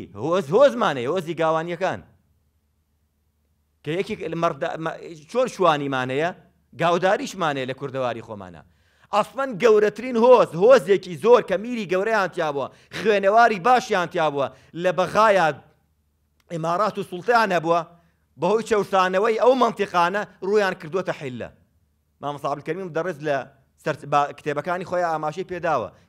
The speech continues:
کە دوجار لە حیلە ئەمێننەوە و لەنگەرەگرن. کە لە حیلەیە تا ئێستەشی پێوە بێ، ئێمە گەڕەکمانەیە بە ناوی حەیول ئەکراد. نەک ئەوە لە تابعین کە کوڕەکەی ئێمە ناوی مەیمونە، لە ناو دەڤەری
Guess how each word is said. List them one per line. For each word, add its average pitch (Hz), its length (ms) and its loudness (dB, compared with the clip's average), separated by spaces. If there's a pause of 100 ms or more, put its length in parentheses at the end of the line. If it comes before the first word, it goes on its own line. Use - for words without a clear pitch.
کە 156 160 -6
دوجار 160 480 2
لە 190 200 2
حیلە 185 420 2 (220)
ئەمێننەوە 135 580 -2
و 101 80 -12 (240)
لەنگەرەگرن. 123 600 -4 (720)
کە 180 120 2
لە 190 120 4
حیلەیە 220 360 4 (100)
تا 240 140 8
ئێستەشی 220 480 0
پێوە 160 360 2
بێ، 196 120 -2 (380)
ئێمە 185 280 0
گەڕەکمانەیە 180 560 0
بە 165 100 -2
ناوی 175 220 -2
حەیول 139 260 -6
ئەکراد. 123 360 -8 (1200)
نەک 240 340 2
ئەوە 233 240 6
لە 196 60 0
تابعین 202 580 4
کە 196 180 4
کوڕەکەی 208 360 0
ئێمە 226 160 -2
ناوی 208 240 4
مەیمونە، 190 440 -2 (320)
لە 180 140 4
ناو 254 140 6 (240)
دەڤەری 214 300 2